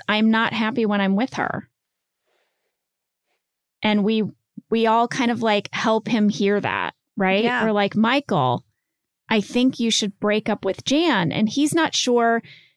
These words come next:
Speaker 1: And Phyllis is like, "No thinking. What do you wanna do?" And Michael says, "I wanna break up with Jan. I wanna break up with Jan."
Speaker 2: Yeah. I mean, I feel like this is, like, a great little moment that Phyllis has. And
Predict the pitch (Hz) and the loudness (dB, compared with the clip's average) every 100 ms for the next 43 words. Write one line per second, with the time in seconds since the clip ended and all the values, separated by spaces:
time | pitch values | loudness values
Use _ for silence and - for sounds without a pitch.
0 | _ _ - 226 - 269 277 294 262 240 | _ _ 0 0 2 2 2 0 -2 0
1 | 208 196 - 214 262 381 359 294 302 277 | 2 0 2 2 4 2 2 0 2 2
2 | 277 - _ - 233 277 285 262 247 202 | 0 -2 _ -2 2 4 4 4 2 2
3 | 190 185 190 _ _ _ _ _ 220 214 | 2 0 -2 _ _ _ _ _ 0 2
4 | 208 233 214 214 196 190 - 214 262 294 | 2 -2 -2 0 0 0 -2 0 2 2
5 | 330 - - 440 508 - - _ _ _ | 0 0 0 2 0 -4 -12 _ _ _
6 | _ _ - 349 466 571 554 523 480 494 | _ _ -2 2 2 4 2 2 2 0
7 | - 466 480 - - _ _ _ _ 208 | 2 2 2 0 -4 _ _ _ _ -6
8 | 269 285 - _ _ _ _ _ _ - | -6 -6 -14 _ _ _ _ _ _ -20
9 | - - _ 330 381 381 320 339 466 480 | -20 -20 _ -2 0 2 0 -2 -2 -2
10 | 508 - 330 392 392 349 381 269 233 285 | -2 -6 -8 -6 -4 -4 -6 -4 -2 -4
11 | - 277 285 247 254 285 - 220 - 220 | -4 -2 -2 -2 -2 -4 -6 -10 -8 -4
12 | 202 196 202 190 180 185 - - 226 202 | -4 -4 -4 -2 -2 -4 -8 -10 -6 -2
13 | 196 196 196 | -2 -2 -4